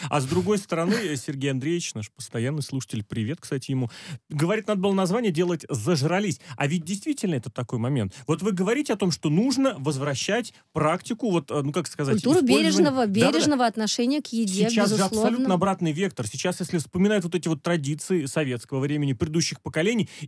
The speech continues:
Speaker 1: их и-, используют, их упоминают в каком-то в юмористическом ключе, посмеяться.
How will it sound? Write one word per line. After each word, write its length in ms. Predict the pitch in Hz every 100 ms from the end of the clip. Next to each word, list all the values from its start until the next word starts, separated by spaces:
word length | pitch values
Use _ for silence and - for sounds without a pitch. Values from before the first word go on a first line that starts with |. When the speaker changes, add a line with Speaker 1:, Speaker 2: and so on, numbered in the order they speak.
| -
Speaker 1:
их 260 | 226 -
и-, 340 | - - 165 185
используют, 600 | - - 247 240 175 170
их 140 | 190
упоминают 400 | 196 175 175 240
в 20 | -
каком-то 380 | 156 208 196
в 60 | 170
юмористическом 1000 | 151 254 262 247 - 226 196 190 - 190
ключе, 300 | 170 180 196
посмеяться. 720 | 190 220 220 214 196 180 -